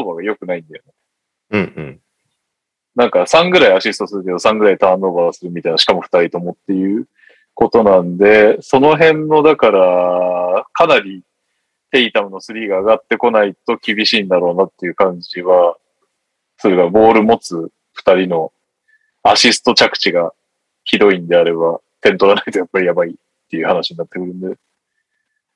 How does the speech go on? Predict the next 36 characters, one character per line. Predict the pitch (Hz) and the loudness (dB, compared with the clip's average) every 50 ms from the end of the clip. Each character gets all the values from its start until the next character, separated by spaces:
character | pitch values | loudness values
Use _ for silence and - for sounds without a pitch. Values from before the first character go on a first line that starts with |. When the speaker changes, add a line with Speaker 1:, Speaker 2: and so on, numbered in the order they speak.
| _ _ _ _ _ - | _ _ _ _ _ -6
Speaker 1:
か | - - 92 | -2 -2 0
な | 90 98 104 104 107 107 107 107 107 107 | 2 4 4 4 4 4 4 4 4 2
ー | - | 0
と | - - | -2 -12
い | 82 | -8
う | - | -6
感 | 90 87 | -6 -4
じ | 87 92 | -4 -6
で | 98 | -8
す | - - | -8 -8
か | - 85 80 | -10 -8 -4
ね。 | 85 87 90 90 92 95 98 101 101 101 98 - _ _ _ _ _ _ _ _ _ _ _ _ _ _ _ _ _ _ _ _ _ _ _ _ _ _ _ _ _ _ _ _ _ _ _ _ _ _ - | -2 -2 0 2 2 2 0 0 -2 -4 -6 -10 _ _ _ _ _ _ _ _ _ _ _ _ _ _ _ _ _ _ _ _ _ _ _ _ _ _ _ _ _ _ _ _ _ _ _ _ _ _ -2
ま | 131 123 | 0 0
あ、 | - | 0
ス | - - | 2 2
マ | 170 208 233 | 4 4 4
ー | - - | 4 2
ト | - 85 82 80 82 _ _ - | -2 -6 -6 -8 -14 _ _ -4
い | 110 | 0
な | 110 123 | 0 2
か | 123 101 | 2 0
っ | - - | -2 -2
た | 85 | -10
の | 78 | -6
勝 | - 87 | -6 -8
っ | - | -8
て | _ | _
す | - - 92 | -14 -12 -10
ご | 90 92 | -10 -12
か | 90 | -12
っ | |
た | _ _ | _ _
で | _ | _
す | _ _ - | _ _ -20
よ | 87 87 | -20 -16
ね。 | 90 92 98 98 | -14 -14 -14 -16